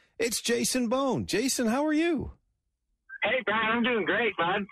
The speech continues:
Speaker 2: Uh, appreciate you having me on, and I'll come on anytime. I got nothing to do right now, so you got about six months of my attention, and then I'm, uh, I'm gonna try to go back to playing some golf.
Speaker 1: Yes, uh, fellow Pine Tree member, Jason Bone, by the way.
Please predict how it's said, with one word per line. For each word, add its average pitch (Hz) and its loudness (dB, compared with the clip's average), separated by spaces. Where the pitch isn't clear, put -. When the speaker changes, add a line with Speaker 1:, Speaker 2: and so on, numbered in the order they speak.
Speaker 2:
Uh, 170 2
appreciate 214 0
you 196 2
having 196 0
me 196 2
on, 220 2
and 165 0
I'll 254 0
come 285 0
on 285 2
anytime. 214 0
I 185 2
got 240 0
nothing 240 0
to 240 2
do 233 2
right 180 0
now, 110 0
so 147 2
you 151 0
got 196 2
about 208 2
six 247 -2
months 226 0
of 196 2
my 190 2
attention, 226 0
and 185 2
then 196 2
I'm, 190 0
uh, 180 2
I'm 180 2
gonna 196 2
try 208 0
to 196 2
go 196 0
back 208 -2
to - -14
playing 208 2
some 185 0
golf. 202 0
Speaker 1:
Yes, 247 0
uh, 117 2
fellow 208 2
Pine 233 0
Tree 120 2
member, 82 -2
Jason 87 0
Bone, 71 -2
by 82 0
the 76 0
way. 76 -2